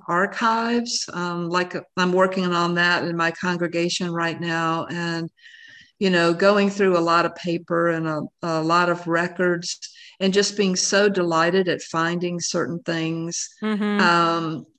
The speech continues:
Speaker 1: that people didn't know were there, and it tells more of your history. And I'm like, you know, with everybody kind of communicating via emails and posts and things like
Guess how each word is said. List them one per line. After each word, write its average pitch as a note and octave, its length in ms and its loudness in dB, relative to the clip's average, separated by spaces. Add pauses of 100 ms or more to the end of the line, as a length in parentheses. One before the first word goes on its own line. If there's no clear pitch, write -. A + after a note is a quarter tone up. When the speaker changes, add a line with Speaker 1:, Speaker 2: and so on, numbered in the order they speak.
(120)
Speaker 1:
that F#3+ 220 2
people G3+ 260 0
didn't F3+ 260 2
know E3+ 280 2
were E3+ 260 2
there, G3 520 6
and E3+ 140 2
it D3+ 160 -4
tells F#3 380 -4
more F3 160 0
of E3+ 80 -4
your D#3+ 100 -2
history. G#3+ 380 -2
And F#3 80 0
I'm F3 180 -2
like, E3+ 300 -2 (480)
you G#3 80 0
know, G#3 120 4
with F#3+ 220 2
everybody D#4 540 4
kind A3 240 0
of A3 80 -2
communicating F#3 760 -2
via D#3 340 -2 (100)
emails B3+ 840 2
and D#3+ 220 -6
posts A#3+ 720 0
and E3+ 180 -6
things G3+ 340 -2
like E3 220 -4